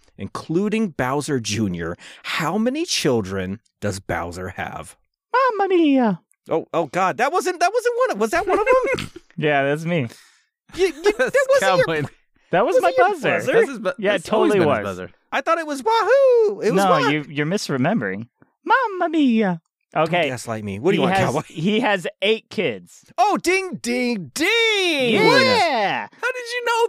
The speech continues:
Speaker 3: that?
Speaker 2: Because, uh, turtles lay eight, uh, baby eggs.
Speaker 3: Right, right. Okay.
Speaker 1: It's,
Speaker 2: At a
Speaker 1: it's a
Speaker 2: time.
Speaker 1: well, it's a well-known fact. <laughs> Ahead of
Speaker 2: Mm-hmm.
Speaker 1: time, uh, in
Speaker 2: He's
Speaker 1: case.
Speaker 2: Octodad. It's kinda like Octomom.
Speaker 1: Yeah, there are seven Koopalings and one Bowser Junior.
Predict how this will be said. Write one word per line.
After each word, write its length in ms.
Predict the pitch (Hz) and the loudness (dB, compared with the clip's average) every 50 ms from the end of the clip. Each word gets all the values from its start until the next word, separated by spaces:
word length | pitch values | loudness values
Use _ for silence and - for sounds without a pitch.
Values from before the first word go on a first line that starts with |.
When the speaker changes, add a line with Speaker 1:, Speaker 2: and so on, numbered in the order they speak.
| 330 196 | 2 2
Speaker 3:
that? 300 | 156 117 98 - 139 127 | 0 0 -2 -6 -6 -6
Speaker 2:
Because, 500 | 175 175 - 208 196 190 190 170 151 180 | -6 -4 0 2 2 2 2 0 -4 -6
uh, 460 | - 180 165 160 160 160 160 156 151 - | -2 0 2 4 4 4 4 2 2 0
turtles 400 | - 196 190 180 185 160 139 139 | -2 -2 0 0 0 -2 -2 0
lay 380 | 139 147 151 143 143 143 139 - | 0 2 2 2 2 0 -2 -2
eight, 260 | - 143 147 147 - _ _ _ | -2 -4 -4 -4 -6 _ _ _
uh, 540 | - 139 131 131 131 127 123 123 123 123 123 120 123 131 - _ - 147 | -2 0 2 4 4 4 4 4 4 2 0 -2 -4 -10 -16 _ -12 -6
baby 440 | 127 135 143 147 135 117 104 101 | -4 -2 -2 -2 -2 -6 -6 -6
eggs. 480 | 101 98 98 95 92 - - - - - - | -8 -10 -10 -12 -14 -18 -20 -20 -20 -20 -18
Speaker 3:
Right, 520 | - 131 120 120 120 120 110 101 101 - - | -14 -8 -6 -4 -4 -4 -4 -4 -6 -8 -8
right. 280 | 107 98 98 90 - - | -8 -8 -8 -8 -8 -8
Okay. 320 | - 107 - - 95 85 - - - - _ _ - | -8 -8 -6 -6 -8 -8 -10 -14 -20 -20 _ _ -4
Speaker 1:
It's, 240 | 147 147 - - - | -4 -4 -4 -4 -6
Speaker 2:
At 100 | 110 107 | -4 -4
a 40 | |
Speaker 1:
it's 100 | 131 - | -4 -4
a 40 | - | -4
Speaker 2:
time. 80 | 123 110 | -4 0
Speaker 1:
well, 200 | 110 107 110 - | 0 0 0 -2
it's 140 | 107 104 - | -4 -6 -6
a 60 | 107 | -4
well-known 320 | 101 104 101 101 104 101 95 | -2 -2 0 0 -2 -4 -4
fact. 420 | - 101 90 87 80 - - - - | -4 -6 -6 -6 -6 -10 -16 -14 -8
<laughs> 40 | - | -4
Ahead 340 | 139 180 170 180 190 196 196 | -2 0 0 0 0 -2 -2
of 80 | 170 | -4
Speaker 2:
Mm-hmm. 80 | - - | -6 -8
Speaker 1:
time, 280 | 107 92 92 90 92 - - - | -10 -8 -8 -10 -12 -14 -12 -8
uh, 40 | 127 | -8
in 280 | 127 - 85 110 127 | -8 -6 -6 -6 -4
Speaker 2:
He's 180 | 123 208 233 113 | -2 0 0 0
Speaker 1:
case. 80 | 95 - | 0 2
Speaker 2:
Octodad. 720 | 175 190 208 - - 156 135 120 123 110 107 104 104 95 - | 0 0 -2 -2 -4 -6 -4 -4 -2 -2 -2 -2 -4 -6 -10
It's 100 | - - - | -20 -14 -8
kinda 160 | 147 143 135 | -6 -4 -2
like 120 | 127 117 123 | -2 -2 -2
Octomom. 600 | 113 117 - - - 110 104 101 104 104 107 - _ _ _ _ _ _ _ _ _ _ _ _ _ _ _ _ _ _ _ _ _ - - - - - | -2 -4 -4 -6 -10 -10 -10 -10 -10 -12 -14 -16 _ _ _ _ _ _ _ _ _ _ _ _ _ _ _ _ _ _ _ _ _ -20 -20 -18 -10 -4
Speaker 1:
Yeah, 160 | 147 175 202 | -2 -2 0
there 120 | 143 139 139 | 0 0 0
are 100 | 131 127 | 0 -2
seven 400 | - - - 135 131 147 170 190 | -4 -6 -6 -6 -6 -6 -6 -8
Koopalings 640 | - - 151 170 - 185 135 101 90 85 90 92 - - | -8 -8 -8 -6 -6 -6 -6 -4 -6 -6 -8 -10 -10 -10
and 220 | - 92 85 87 | -10 -10 -8 -8
one 220 | 87 85 95 117 | -8 -6 -6 -6
Bowser 320 | 117 - 90 87 82 104 101 | -6 -6 -8 -8 -8 -10 -10
Junior. 500 | 87 - - - 76 73 69 - - | -12 -14 -18 -18 -18 -18 -18 -20 -20